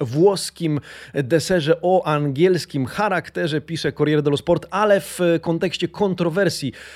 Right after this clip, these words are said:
które wczoraj oglądaliśmy podczas meczu Anglików z Danią. Do nich oczywiście nawiążemy. Corriere nie pozostawia suchej nitki na,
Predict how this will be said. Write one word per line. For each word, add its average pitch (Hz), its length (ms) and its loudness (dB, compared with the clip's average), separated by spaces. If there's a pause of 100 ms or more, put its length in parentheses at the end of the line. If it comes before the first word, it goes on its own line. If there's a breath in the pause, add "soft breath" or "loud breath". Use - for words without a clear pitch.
(140 loud breath)
które 151 560 4
wczoraj 175 280 2
oglądaliśmy 147 680 2
podczas - 420 -6
meczu 139 240 -4
Anglików 135 360 -4
z - 20 -4
Danią. 170 300 2
Do 156 140 2
nich 147 160 0
oczywiście 143 520 -2
nawiążemy. 143 640 0
Corriere 147 440 2
nie 180 200 2
pozostawia 160 560 0
suchej 156 340 -2
nitki 156 280 -4
na, 139 180 -2